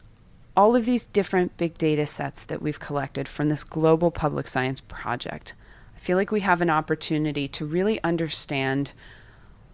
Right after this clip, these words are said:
why specific microorganisms might be highly dominant in different sourdoughs. Like, why do we see these fifteen different sourdough types and not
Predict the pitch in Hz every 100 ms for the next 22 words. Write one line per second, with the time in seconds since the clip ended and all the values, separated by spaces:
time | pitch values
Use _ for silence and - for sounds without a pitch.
0 | - - 156 147 151 160 165 220 - 247
1 | - 214 196 180 180 170 175 165 160 160
2 | 156 151 151 160 160 156 165 - 143 151
3 | 160 143 131 160 208 254 - 180 160 165
4 | 160 165 160 - - 139 135 135 147 147
5 | 151 165 160 175 185 208 233 220 190 -
6 | 175 165 156 - - 175 - - 160 151
7 | - 147 - 135 143 143 143 - - 131
8 | - - - - 165 180 175